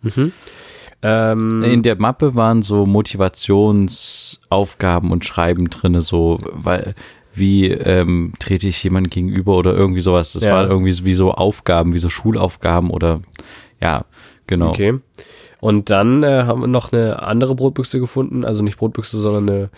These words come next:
Speaker 2: Bananenbüchse.
Speaker 1: Frucht, eine Bananenbüchse.
Speaker 2: <laughs>
Speaker 1: Also das war sehr, sehr nice.
Speaker 2: Also eine Brotbüchse in Form einer Banane gekrümmt, äh, und da war dann aber nur die leere Bananenschale drin.
Speaker 1: Genau.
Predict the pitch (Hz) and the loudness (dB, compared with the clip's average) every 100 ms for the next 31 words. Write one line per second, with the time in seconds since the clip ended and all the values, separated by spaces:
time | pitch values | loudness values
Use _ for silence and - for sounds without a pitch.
0 | - - - 110 - 98 113 123 104 - | -20 -20 -16 -4 -2 2 0 0 -2 0
1 | 95 85 117 117 139 175 113 107 - 101 | 0 0 2 4 4 4 2 0 0 -2
2 | 98 - 90 - - 104 101 107 104 104 | -2 -10 -12 -12 -6 -2 0 0 0 -2
3 | 117 - 131 131 127 123 113 123 127 120 | -4 0 2 2 0 0 0 0 0 0
4 | 113 104 131 214 - 98 95 - 127 156 | 0 2 0 0 0 2 2 2 0 0
5 | 143 120 98 95 - 104 123 139 - 101 | -2 -2 0 -2 0 2 2 0 0 0
6 | 98 92 90 90 131 170 143 120 - 131 | 2 0 2 2 2 0 -4 -8 -2 0
7 | 160 143 - 101 104 104 107 - 104 104 | 0 -4 -4 2 4 4 0 -2 0 2
8 | - - 101 95 95 104 104 104 101 101 | -2 0 0 0 2 2 2 2 0 -2
9 | 104 98 98 101 104 101 101 104 98 107 | -4 -4 0 2 2 2 2 2 2 0
10 | 120 104 101 101 92 95 110 190 156 131 | 2 2 2 0 -2 -4 -2 0 0 -2